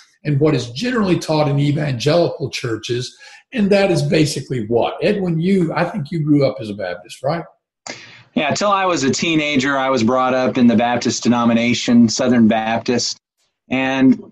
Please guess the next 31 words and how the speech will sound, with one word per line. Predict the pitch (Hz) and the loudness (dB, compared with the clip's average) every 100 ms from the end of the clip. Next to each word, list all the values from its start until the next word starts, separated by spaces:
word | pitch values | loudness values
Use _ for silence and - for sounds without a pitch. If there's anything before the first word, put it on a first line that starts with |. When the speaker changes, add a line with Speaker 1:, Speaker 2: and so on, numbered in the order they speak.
| _ _ | _ _
Speaker 2:
you | 208 | 0
know, | 202 | 2
what | 196 190 | 2 2
I | 165 | 0
was | 143 135 | 0 -2
taught | - 170 160 143 113 | -4 0 0 0 -2
as | 123 117 | -2 0
I | 127 131 | 0 0
was | 131 117 107 - - - | 2 2 2 -2 -8 -8
being | 113 131 120 107 | 0 4 4 4
brought | 120 113 113 | 2 2 2
up | 160 147 120 - _ _ _ _ _ _ _ _ _ _ _ - | 0 0 -2 -6 _ _ _ _ _ _ _ _ _ _ _ -2
was, | 160 151 147 - - - - - | 0 2 0 -2 -4 -6 -6 -4
if | - | 0
you | 135 | 2
believe, | 151 175 190 196 190 - - _ _ _ _ | 2 2 2 2 0 -4 -12 _ _ _ _
uh, | - - _ _ | -12 -12 _ _
say | - 135 | -6 -2
a | 147 | -2
sinner's | 147 165 156 139 | -2 -2 -2 -2
prayer, | - 180 180 180 175 170 | -2 0 2 2 2 0
ask | 143 147 127 | 0 -2 -2
Jesus | 127 160 147 147 | 0 0 0 -2
into | 160 143 | 0 2
your | 139 | 2
heart | 123 143 143 123 | 2 0 0 0
to | 123 | 2
become | 117 - 135 | 2 2 2
your | 131 110 | 4 2
personal | 120 110 120 101 | 0 -2 0 -2
savior, | - 160 160 143 143 139 135 | -2 -2 0 0 0 0 -2